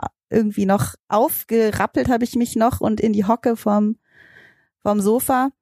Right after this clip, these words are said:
Genau, und bis zu dem Zeitpunkt, die Wehen, die waren natürlich schmerzhaft. Also ich kann's nicht anders sagen, aber ich wusste zu jeder Zeit, das ist normal, ich nehme die Wehe an. Ich war in so einer tiefen Be-, Bewusstsein,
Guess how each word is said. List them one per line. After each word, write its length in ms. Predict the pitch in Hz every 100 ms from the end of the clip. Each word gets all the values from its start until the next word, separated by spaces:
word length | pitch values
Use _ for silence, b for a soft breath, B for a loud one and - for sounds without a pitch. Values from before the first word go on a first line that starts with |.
| _ B B B B B
Genau, 280 | 208 190 196
und 200 | 208 -
bis 180 | 262 -
zu 80 | 254
dem 180 | 240
Zeitpunkt, 640 | 220 254 302 - 277 262 -
die 140 | 202
Wehen, 320 | 208 247 262
die 120 | 214 185
waren 240 | 180 214
natürlich 680 | 196 - 233 240 214 - - -
schmerzhaft. 840 | - - 175 170 202 - 160 - -
Also 320 | 180 180 165 - _ _ -
ich 200 | - -
kann's 240 | - 190
nicht 120 | 208
anders 240 | 156 156 -
sagen, 280 | 175 196
aber 80 | 156
ich 120 | 180
wusste 360 | - 294 - 254
zu 160 | - 214
jeder 260 | 208 254
Zeit, 480 | - 226 208 226 240 - _ _ _ _ _ _ -
das 160 | 202 202
ist 160 | 196
normal, 500 | 180 175 202 262 269
ich 140 | 196 -
nehme 180 | 208
die 140 | 196 185
Wehe 300 | 185 185 -
an. 320 | 240 269 277 _ _ _ _ _ _ _
Ich 140 | - -
war 120 | 214
in 80 | 208
so 80 |
einer 180 | 240 269
tiefen 460 | - - 349 427 294
Be-, 160 | 254 226 _ _
Bewusstsein, 540 | 233 233 269 - 226